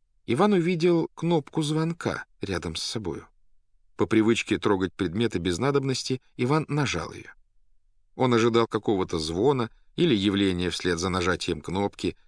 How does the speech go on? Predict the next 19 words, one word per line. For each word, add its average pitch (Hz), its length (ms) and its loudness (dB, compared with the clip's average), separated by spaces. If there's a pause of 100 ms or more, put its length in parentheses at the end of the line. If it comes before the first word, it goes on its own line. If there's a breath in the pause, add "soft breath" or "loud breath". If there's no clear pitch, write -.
(300)
но 143 200 0
произошло 160 580 2
совсем 147 380 -2
другое. 98 480 -4 (880)
В 92 100 0
ногах 110 400 2
Ивановой 92 460 2
кровати 113 560 -2 (380)
загорелся 110 600 2
матовый 117 460 -4
цилиндр, 131 720 -6 (400)
на 98 100 0
котором 131 400 0
было 113 180 0
написано 90 720 -6 (800)
"Пить". - 460 -10 (1120)
Постояв 98 480 2
некоторое 107 400 -2
время, 123 300 0